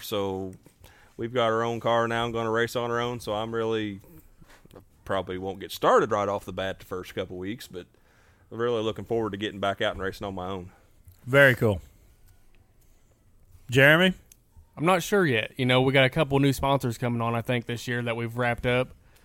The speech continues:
Speaker 3: Um, we won't mention any names yet, but, um, we think we got a couple new ones and trying to figure out what the best plan of action is gonna be. You know, I wanna go back to Eldora a couple of times. I'd like to win a track championship, so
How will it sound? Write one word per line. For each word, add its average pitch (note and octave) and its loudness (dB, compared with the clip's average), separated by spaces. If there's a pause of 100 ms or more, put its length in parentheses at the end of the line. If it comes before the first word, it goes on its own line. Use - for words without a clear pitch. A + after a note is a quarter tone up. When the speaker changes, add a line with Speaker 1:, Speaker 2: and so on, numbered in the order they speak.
(360)
Speaker 3:
Um, A#2 0
we C3 2
won't C3 4
mention C3 2
any B2 4
names B2 2
yet, B2 -2
but, A#2 -4
um, A2+ -4 (560)
we B2 -4
think C3+ 2
we B2+ 0
got B2 0
a - -2
couple B2 -2
new C3 2
ones C3+ 0
and A2+ -4 (600)
trying G3+ 6
to E3 4
figure E3 4
out C#3 2
what C#3+ 2
the C#3 0
best C#3 2
plan C#3 0
of C3+ 0
action C3 -4
is B2 -4
gonna B2+ 0
be. C3 0 (100)
You A2+ -4
know, A#2 -2
I B2 0
wanna B2+ 2
go B2 2
back B2 0
to B2+ -2
Eldora B2 4
a A#2 -2
couple A#2+ -2
of A#2 -4
times. B2 0
I'd A2+ -2
like A#2 -2
to B2+ -8
win A#2 -4
a - -10
track A#2+ -6
championship, B2+ -2
so A2+ 0